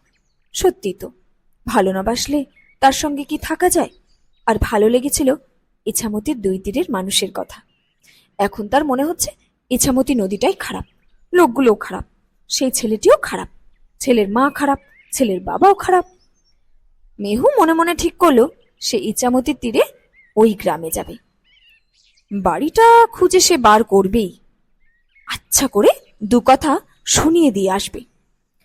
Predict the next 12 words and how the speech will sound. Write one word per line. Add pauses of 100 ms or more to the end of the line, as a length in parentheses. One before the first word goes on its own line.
(240)
কত
হাইটের
মেয়ে
তার
লাগবে (480)
একবার (100)
জিজ্ঞেস
করবে। (1040)
মেহু
সুযোগ
খুঁজতে
লাগলো